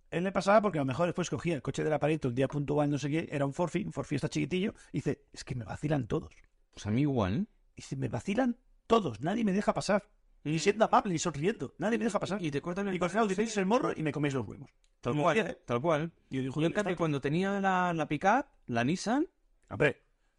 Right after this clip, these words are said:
Speaker 1: la puta ley de Newton, papá. Dos
Speaker 2: eh,
Speaker 1: toneladas y media.
Speaker 2: a ver quién tiene huevos de, de meterse conmigo.
Speaker 1: No tenías nada a perder ahí.
Speaker 2: No.
Speaker 1: Era como un coche gitano, no me aseguro.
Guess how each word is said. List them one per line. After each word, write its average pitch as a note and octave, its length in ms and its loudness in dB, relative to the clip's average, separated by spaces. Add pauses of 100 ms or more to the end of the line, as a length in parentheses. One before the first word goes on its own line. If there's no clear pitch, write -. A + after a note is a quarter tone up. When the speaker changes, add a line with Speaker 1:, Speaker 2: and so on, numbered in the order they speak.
(100)
Speaker 1:
la B2+ 160 -4
puta D3+ 180 0
ley C#3 160 4
de A#2+ 80 0
Newton, C3 260 0
papá. B2 320 -2
Dos C3 120 -2
Speaker 2:
eh, C#3 60 2
Speaker 1:
toneladas C#3 300 2
y C#3 40 -4
media. D3 280 0
Speaker 2:
a D#3+ 100 4
ver F#3 160 0
quién F#3 160 0
tiene E3+ 180 2
huevos F#3 360 0
de, D3 520 0
de C#3 60 0
meterse C#3+ 320 0
conmigo. G#2+ 500 0 (200)
Speaker 1:
No D3+ 120 -2
tenías E3 240 2
nada D3 120 4
a C3 40 -2
perder B2 280 -2
ahí. A#2+ 240 -2
Speaker 2:
No. B2 380 -2 (580)
Speaker 1:
Era F3+ 180 2
como F#3 140 0
un F3 40 -2
coche E3+ 220 2
gitano, C3+ 300 0
no D3+ 100 4
me D3 60 2
aseguro. B2+ 300 -2